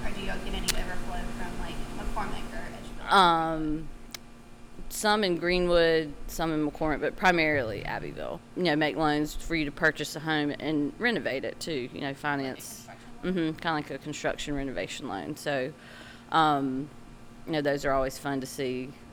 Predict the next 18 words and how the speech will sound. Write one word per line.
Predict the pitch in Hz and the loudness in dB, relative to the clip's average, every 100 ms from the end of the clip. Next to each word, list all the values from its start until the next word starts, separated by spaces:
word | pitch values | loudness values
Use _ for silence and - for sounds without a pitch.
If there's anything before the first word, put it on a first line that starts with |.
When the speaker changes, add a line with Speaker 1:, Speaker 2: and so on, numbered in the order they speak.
| - | -20
Speaker 2:
see | - - 147 | -14 -6 -4
the | |
progress | 123 139 123 113 - | -4 -2 -2 -2 -6
of | 123 | -6
those. | 120 90 82 85 - | -4 -2 -2 -6 -8
Um, | - 139 131 143 147 - | -6 -4 -4 -6 -8 -4
we | 180 | 2
do, | 165 | 2
and | 165 | 4
we | |
do | 170 170 | 4 6
a | |
lot | 151 143 | 6 4
of | |
just | 139 - | 2 -4
ground | - 147 147 | 0 2 4
up | 143 135 - | 2 2 -2
construction | 147 - 147 - - 143 143 | -4 -2 -4 -2 -4 -4 -6